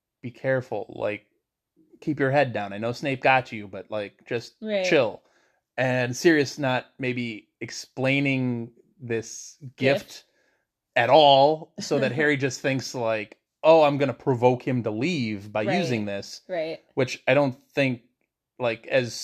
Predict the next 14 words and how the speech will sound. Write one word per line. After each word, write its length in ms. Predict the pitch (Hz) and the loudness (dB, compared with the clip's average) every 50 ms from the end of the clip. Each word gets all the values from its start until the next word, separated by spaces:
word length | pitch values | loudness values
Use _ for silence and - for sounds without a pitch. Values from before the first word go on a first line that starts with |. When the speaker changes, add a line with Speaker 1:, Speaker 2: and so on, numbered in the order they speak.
| - - 131 | -12 -12 -12
Speaker 1:
s-, 160 | 135 - - _ _ _ _ _ _ _ _ | -12 -14 -18 _ _ _ _ _ _ _ _
rash 560 | 113 107 113 131 139 151 170 190 - - - - - | -10 0 4 4 4 4 4 0 -2 -6 -8 -2 -2
as 200 | 135 127 123 - | -2 -2 -2 -8
Sirius 400 | - 147 143 135 135 127 123 - | -6 -6 -4 -2 -4 -4 -6 -8
can 160 | - 117 104 | -10 -10 -6
be, 420 | 110 143 135 117 104 98 92 - _ _ _ _ _ _ _ _ _ _ | -4 -4 -4 -4 -4 -6 -10 -14 _ _ _ _ _ _ _ _ _ _
he's 240 | - 151 147 143 143 | -12 -10 -8 -6 -4
not 500 | 160 175 190 185 151 - 123 107 101 101 | -4 -2 -2 -2 -2 -4 -10 -14 -16 -4
dumb. 540 | 98 113 107 117 120 95 80 - 90 117 131 | -2 2 2 4 2 2 0 -6 -10 -14 -12
Speaker 2:
No, 240 | 196 190 165 131 143 | -12 -12 -12 -12 -12
he's 160 | 175 190 202 208 | -14 -14 -14 -14
not 140 | 175 139 - | -14 -16 -16
an 80 | 135 139 | -18 -20
idiot. 500 | 147 - - 165 165 156 170 175 - _ | -20 -18 -16 -12 -12 -10 -12 -12 -14 _